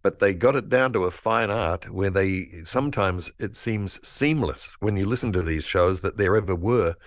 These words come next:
original commercials and network announcements in it, 'cause they've all disappeared. But the great entertainment content, uh, was retained. However, the big thing that the Armed Forces Radio Service did was their original productions, which were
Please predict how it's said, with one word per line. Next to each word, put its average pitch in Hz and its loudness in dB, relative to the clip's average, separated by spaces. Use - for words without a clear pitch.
original 98 0
commercials 101 2
and 87 -6
network 95 0
announcements 90 -4
in 76 -8
it, 69 -10
'cause 85 -6
they've 113 4
all 127 6
disappeared. 98 -4
But - 0
the 101 -2
great 120 2
entertainment 107 -2
content, 92 -2
uh, 95 4
was 92 0
retained. 95 -2
However, 123 2
the 104 -2
big 165 0
thing 87 -2
that 82 -8
the 101 -2
Armed 92 2
Forces 87 -4
Radio 92 4
Service 90 0
did 98 -4
was 95 0
their 98 2
original 110 0
productions, 80 -4
which 92 -8
were 95 0